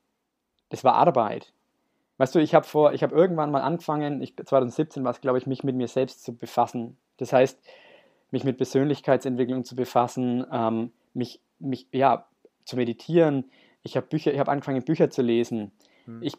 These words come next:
Speaker 1: ich hab mich immer mehr mit mir weiter befasst und bin immer mehr aus meiner Komfortzone rausgekommen und bin gewachsen, ja. Ich bin immer mehr gewachsen und das Witzige,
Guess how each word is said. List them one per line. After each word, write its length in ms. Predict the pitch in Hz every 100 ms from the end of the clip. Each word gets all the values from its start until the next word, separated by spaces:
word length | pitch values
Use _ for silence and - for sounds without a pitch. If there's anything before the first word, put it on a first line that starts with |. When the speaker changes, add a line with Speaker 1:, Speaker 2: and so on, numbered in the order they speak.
| _
Speaker 1:
ich 140 | -
hab 80 | 147
mich 180 | 143 -
immer 180 | 170 170
mehr 120 | 143
mit 120 | 139
mir 100 | 135
weiter 180 | 123 147
befasst 420 | 139 - 123 -
und 120 | 139
bin 160 | 135 131
immer 260 | - 190 170
mehr 500 | 139 143 170 147 113 _ _ _
aus 160 | - 131
meiner 200 | 139 127
Komfortzone 640 | 127 127 - 156 - 131
rausgekommen 760 | 117 120 123 123 - 131 123 123
und 160 | 127
bin 160 | 131 135
gewachsen, 540 | 127 131 - 120 117 - _
ja. 260 | 123 135 156 _ _ _ -
Ich 80 |
bin 120 | - 151
immer 160 | 180
mehr 140 | 185 160
gewachsen 420 | 139 165 - 135
und 220 | 131 127 - - -
das 140 | - -
Witzige, 480 | 185 180 156 120